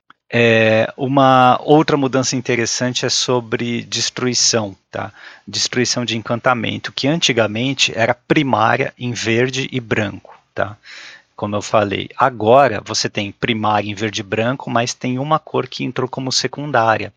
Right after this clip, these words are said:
Há um tempo atrás a gente comentou isso, né? Porque o Mário tinha comentado no Blogatog, né? Quando saiu, esqueci qual edição que saiu, né? Mas saiu uma carta preta que destruiu encantamento e ele comentou lá no Blogatog, "Agora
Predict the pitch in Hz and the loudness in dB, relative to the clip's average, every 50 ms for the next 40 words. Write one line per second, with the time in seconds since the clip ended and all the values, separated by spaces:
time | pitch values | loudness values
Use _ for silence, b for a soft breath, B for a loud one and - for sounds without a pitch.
0 | _ _ _ B B B - 123 139 139 - 160 180 190 190 131 - - 113 107 | _ _ _ B B B 2 4 4 4 2 2 0 2 2 0 0 2 0 0
1 | 104 110 107 101 110 110 - - 117 113 110 107 101 - 110 104 101 95 95 - | 0 0 -2 -4 -2 -2 -2 -2 -2 -2 -2 -4 -4 -4 -4 -4 -2 -2 -4 -4
2 | - 101 98 95 - - - - 113 110 107 107 110 113 110 - - - - 143 | -4 -4 -6 -8 -10 -12 -8 -6 -4 0 0 0 0 0 -2 -2 -2 0 0 0
3 | 147 131 107 B B B B B B - - 117 110 110 104 104 - 107 104 104 | 0 -2 -4 B B B B B B -2 0 0 0 0 -2 -2 0 0 0 2
4 | 101 107 110 107 107 104 107 104 98 95 98 95 92 90 95 113 120 117 117 113 | 0 -4 -4 -4 -4 -4 -4 -4 -4 -4 -4 -4 -6 -6 -2 0 0 2 2 2
5 | - - 110 104 101 101 90 90 - _ - _ _ - 101 98 - B B B | 2 4 4 4 4 4 2 -4 -12 _ -20 _ _ -12 -10 -10 -12 B B B
6 | B B B B _ - - 101 98 98 98 98 95 - - - 98 101 104 107 | B B B B _ -4 -4 -2 -2 -4 -6 -8 -6 -4 -2 0 0 0 0 -2
7 | - - - 113 - - - - 113 113 - - - 104 98 - - - - 95 | -2 0 0 0 0 0 0 0 0 0 0 -2 -4 -2 -2 -2 0 0 0 -2
8 | 92 95 98 98 95 92 98 - - 101 98 101 101 104 - - 98 - 139 127 | -4 -8 -10 -10 -8 -4 -2 -2 0 0 -2 -2 -4 -4 -4 -6 -4 -2 -4 -4
9 | - - 147 151 151 - 110 - - 101 - - - - 104 101 95 - 113 117 | 0 0 0 0 0 -2 -6 -8 -8 -8 -10 -8 -6 -6 -6 -6 -4 -4 -6 0
10 | - 135 131 123 123 131 143 - - 135 131 127 - - 131 127 123 - 123 117 | 0 0 2 2 0 -2 -4 -4 -4 -4 -2 -2 -2 0 0 0 0 0 2 2
11 | 120 117 117 113 117 113 110 117 110 - 107 101 101 98 101 98 98 95 104 107 | 2 0 0 -2 -2 0 0 0 0 2 0 0 2 2 0 0 0 0 0 0
12 | 107 117 113 | 0 0 -2